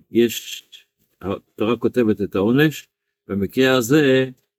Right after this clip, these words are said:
התורה, לומדים את העונש מגזרה שווה, ובגלל שהתורה, זה לא דבר כל כך, התורה דיברה, עשתה, לא רצה לעשות מזה, ממנו עניין גדול, לכן צריך ללמוד את זה בגזרה שווה.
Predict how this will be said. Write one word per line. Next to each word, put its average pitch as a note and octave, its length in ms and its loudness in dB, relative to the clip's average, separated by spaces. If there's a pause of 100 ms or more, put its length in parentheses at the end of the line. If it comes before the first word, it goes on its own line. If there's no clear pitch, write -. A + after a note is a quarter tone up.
(140)
התורה, G2+ 420 -4
לומדים A2 420 2
את A#2+ 140 -4
העונש B2+ 360 0
מגזרה G#2 460 -2
שווה, A#2 360 -2
ובגלל G2 1000 -4
שהתורה, A#2 540 0 (320)
זה G#2+ 80 2
לא B2+ 120 4
דבר A2+ 280 2
כל A#2+ 140 -6
כך, A#2 220 -2 (1500)
התורה G2+ 220 0
דיברה, G2 380 -2
עשתה, G#2+ 380 0 (240)
לא G#2+ 400 2
רצה G#2+ 200 -2
לעשות A2 280 -4
מזה, G#2 260 -2
ממנו G#2+ 280 2
עניין G#2+ 340 2
גדול, A2+ 500 2 (440)
לכן G#2+ 300 -4
צריך G#2 240 -4
ללמוד A#2 200 2
את G#2 80 -2
זה G2+ 120 0
בגזרה F#2+ 500 0
שווה. A2+ 460 0